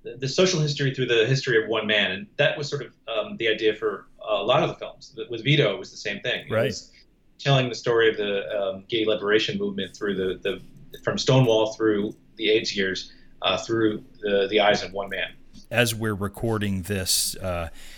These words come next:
Speaker 2: the fabulous Alan Carr has just been released on iTunes, Amazon, Vimeo, and Google Play. So, um, I will certainly put links to those up in our show notes,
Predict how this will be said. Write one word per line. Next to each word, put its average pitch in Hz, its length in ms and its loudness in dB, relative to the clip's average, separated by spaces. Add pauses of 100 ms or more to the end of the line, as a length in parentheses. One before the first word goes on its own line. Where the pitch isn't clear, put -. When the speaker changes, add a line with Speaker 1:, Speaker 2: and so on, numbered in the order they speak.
(160)
Speaker 2:
the 98 200 -4
fabulous 101 480 2
Alan 98 280 -4
Carr 95 200 -4
has 95 200 -4
just - 360 -2
been 101 180 -2
released 95 520 -4
on 95 380 -4 (120)
iTunes, 92 680 -2
Amazon, 95 520 -4
Vimeo, 87 460 -6
and 87 220 -2
Google 87 320 -2
Play. 92 500 -4 (520)
So, 110 480 4
um, 98 380 -2
I 120 140 4
will 113 140 -4
certainly 117 380 -2
put - 300 2
links 107 340 -2
to 110 120 -6
those 98 440 -6
up 104 260 -6
in 104 180 -4
our 95 160 -4
show 107 320 -2
notes, 104 500 0